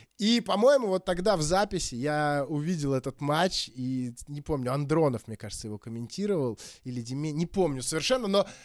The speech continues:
вот там показывали матч именно Шальке и Унтерхахенга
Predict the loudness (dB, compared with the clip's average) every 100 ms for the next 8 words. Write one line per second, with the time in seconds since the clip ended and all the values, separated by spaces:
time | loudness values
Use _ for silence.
0 | -20 _ -2 2 2 2 0 2 2 2
1 | 2 2 2 0 -2 -2 0 0 0 4
2 | 2 2 -2 -2 -2 0 2 2 0 0